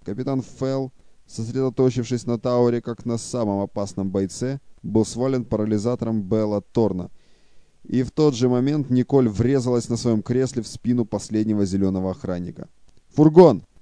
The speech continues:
прохрипел Майлз. «Захватывайте летающий грузовик!» Белл с отчаянием взглянул на него и помчался к машине.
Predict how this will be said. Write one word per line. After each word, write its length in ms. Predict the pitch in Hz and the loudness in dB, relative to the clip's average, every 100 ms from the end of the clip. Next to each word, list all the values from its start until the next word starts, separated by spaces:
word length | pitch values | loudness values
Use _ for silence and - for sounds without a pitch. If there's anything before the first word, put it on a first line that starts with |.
| - | -16
прохрипел 460 | - 101 113 110 107 | -8 -6 -4 -2 0
Майлз. 360 | 107 101 87 92 | 0 -2 -4 -6
«Захватывайте 880 | 98 - 120 123 139 139 135 131 | -8 -8 -8 -4 -2 0 0 0
летающий 560 | 131 135 - 135 127 131 | 0 -2 0 2 2 0
грузовик!» 500 | 127 135 147 120 - _ _ - - _ - _ - | 0 2 2 2 -2 _ _ -20 -20 _ -20 _ -18
Белл 340 | 90 135 143 | -4 -2 -2
с 80 | - | -4
отчаянием 540 | 120 - 139 123 110 | -6 -4 -4 -2 -4
взглянул 460 | 101 120 127 139 123 | -4 -4 -2 0 -2
на 80 | 113 | 0
него 400 | 127 139 151 143 - | 0 0 0 -2 -4
и 120 | 113 | -6
помчался 720 | - 127 123 147 139 131 120 | -2 -4 -4 -4 -4 -4 -6
к 100 | - | -6
машине. 560 | 104 117 - 107 90 | -4 -4 -2 -4 -4